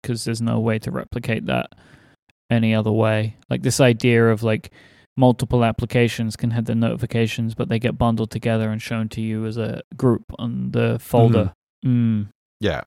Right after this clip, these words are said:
Speaker 2: So the, the, o-, the only way to do it is to collapse three down into two, and I just don't like the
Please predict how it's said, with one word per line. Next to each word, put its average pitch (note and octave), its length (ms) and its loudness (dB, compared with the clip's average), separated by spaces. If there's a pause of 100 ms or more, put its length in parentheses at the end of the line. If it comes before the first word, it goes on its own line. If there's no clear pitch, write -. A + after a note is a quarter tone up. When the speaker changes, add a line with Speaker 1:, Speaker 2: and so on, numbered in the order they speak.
Speaker 2:
So A2 200 4
the, B2 320 -4
the, C#3 140 6
o-, D#3 100 4
the C3 160 4
only C#3+ 180 6
way C3+ 140 6
to A#2+ 100 4
do G#2+ 220 4
it F#2 80 2
is E2+ 140 -2
to F#2+ 140 -4
collapse G2+ 360 2
three A2+ 240 0
down G2 200 4
into F2+ 220 -4
two, C3+ 480 2
and G#2 140 0
I G2+ 60 4
just G2+ 220 -2
don't G2+ 240 0
like F#2+ 260 0
the E2 280 -4